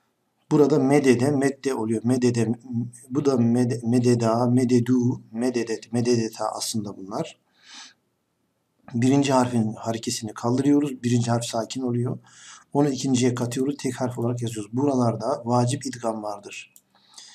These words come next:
Buralarda bir harfin diğer harfe katılması vaciptir, zorunludur. Peki burada demek ki vacip idgam yok. Neden yok?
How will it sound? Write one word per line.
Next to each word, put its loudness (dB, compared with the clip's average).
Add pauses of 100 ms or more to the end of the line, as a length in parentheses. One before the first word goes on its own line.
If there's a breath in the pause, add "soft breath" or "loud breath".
(220 loud breath)
Buralarda 4
bir 0
harfin 0
diğer 4
harfe -6
katılması -2
vaciptir, -4
zorunludur. -4 (760 loud breath)
Peki -2
burada 4
demek 2
ki 0
vacip 2
idgam 0
yok. 0
Neden 2
yok? -8